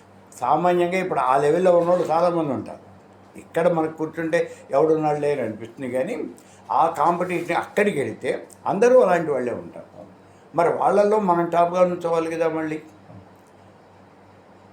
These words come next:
ఇది కొంత అదృష్టం మీద ఆధారపడి ఉంటుంది, మిగిలింది మన మీదే ఆధారపడి ఉంటుంది. పూర్తిగా అదృష్టం అనేది కాదు, మన యొక్క కృషి మీద ఆధారపడి ఉంటుంది.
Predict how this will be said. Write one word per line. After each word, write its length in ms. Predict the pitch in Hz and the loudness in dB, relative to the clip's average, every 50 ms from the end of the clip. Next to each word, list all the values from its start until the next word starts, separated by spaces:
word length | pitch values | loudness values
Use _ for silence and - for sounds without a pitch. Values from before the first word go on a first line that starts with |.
| - - - 160 | -20 -12 -6 -2
ఇది 160 | 208 226 226 | -2 -2 0
కొంత 260 | - - 175 190 185 | 0 -2 -2 0 0
అదృష్టం 460 | 170 151 151 185 180 - - 190 180 | 0 0 -2 -4 -4 -4 -2 -2 -2
మీద 180 | 175 170 156 151 | 0 -2 0 0
ఆధారపడి 480 | 147 139 127 139 143 131 127 131 123 | 0 0 0 0 -2 -4 -4 -6 -6
ఉంటుంది, 540 | 117 113 104 104 107 107 113 151 185 - - - - - - - 135 | -4 -6 -8 -8 -10 -10 -10 -8 -8 -10 -10 -14 -20 -20 -14 -6 0
మిగిలింది 400 | 151 160 175 185 214 214 196 170 | 0 0 2 2 0 0 0 0
మన 220 | 135 123 123 139 | 0 0 -2 -2
మీదే 300 | 156 175 185 208 202 220 | -4 -4 -4 -2 0 2
ఆధారపడి 480 | 190 165 147 131 131 131 - 120 110 104 | 2 2 2 0 -2 -2 -4 -8 -10 -10
ఉంటుంది. 260 | 98 90 98 98 98 | -10 -12 -14 -14 -14
పూర్తిగా 420 | 101 151 180 180 180 175 170 160 | -10 -10 -10 -10 -6 -4 -2 0
అదృష్టం 400 | 147 147 - 156 147 - - 143 | 0 0 -2 -4 -6 -6 -8 -8
అనేది 260 | 131 131 151 180 190 147 | -8 -6 -8 -8 -8 -10
కాదు, 800 | - - 113 113 113 110 104 92 104 123 147 143 123 104 - - - - - - - - - - - - - - - - - - - - - - | -10 -8 -4 -2 -2 -2 -2 -4 -4 -4 -4 -4 -4 -6 -8 -12 -16 -20 -20 -20 -20 -20 -20 -20 -20 -20 -20 -20 -20 -20 -20 -20 -20 -20 -14 -4
మన 180 | 117 127 147 156 | 0 0 2 2
యొక్క 200 | 147 147 - 139 | 2 0 0 -4
కృషి 360 | 120 - - 139 127 - 147 | -10 -8 -10 -12 -12 -10 -8
మీద 180 | 147 156 170 170 | -6 -4 -2 0
ఆధారపడి 500 | 156 123 110 110 107 98 92 - 98 92 | 0 -2 -2 -2 -6 -6 -8 -10 -12 -12
ఉంటుంది. 420 | 87 85 82 80 90 85 85 - | -12 -14 -16 -16 -18 -18 -20 -20